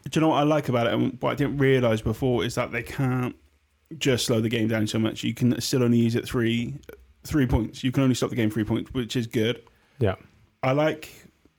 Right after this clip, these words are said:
Speaker 1: that they're bringing on younger people as well in, in it a lot of the
Speaker 2: That's what I was
Speaker 1: time.
Speaker 2: about to say.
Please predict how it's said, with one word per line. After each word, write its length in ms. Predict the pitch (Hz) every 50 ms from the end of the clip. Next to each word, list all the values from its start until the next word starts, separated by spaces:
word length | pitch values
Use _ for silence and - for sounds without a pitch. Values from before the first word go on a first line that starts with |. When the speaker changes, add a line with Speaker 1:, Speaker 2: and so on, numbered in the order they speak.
| _ _ _ _ _ _
Speaker 1:
that 200 | - 131 131 123
they're 80 | 139 131
bringing 260 | 120 143 135 135 127
on 160 | 123 117 117
younger 320 | 117 123 123 123 120 117 110
people 340 | - 123 123 120 107 - 110
as 100 | 110 110
well 160 | 120 117 117
in, 80 | 135 120 - -
in 180 | - 127 127 117
it 120 | 120 90
a 60 | -
lot 80 | 117 123
of 60 | -
the 60 | -
Speaker 2:
That's 100 | 104 98
what 60 | 113 117
I 40 |
was 80 | 104 90
Speaker 1:
time. 60 | 85
Speaker 2:
about 120 | 92 90 87
to 60 | 98
say. 340 | - - 92 85 90 87